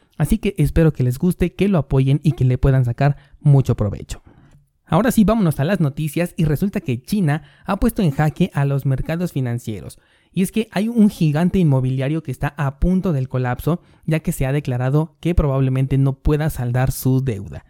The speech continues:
Se trata de China Evergrande, la cual ha recibido dinero de parte de uno punto cinco millones de personas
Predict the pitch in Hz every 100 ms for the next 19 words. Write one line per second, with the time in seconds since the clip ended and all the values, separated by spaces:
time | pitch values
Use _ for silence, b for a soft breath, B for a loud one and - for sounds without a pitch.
0 | b b b b - 160 226 175 139 170
1 | 170 - 208 208 143 143 147 156 147 131
2 | - 156 170 - 180 226 - 135 135 151
3 | 131 127 139 139 127 131 139 147 139 -
4 | 202 240 214 - 175 165 147 - 156 151
5 | 135 123 135 139 131 - 170 139 120 131
6 | 135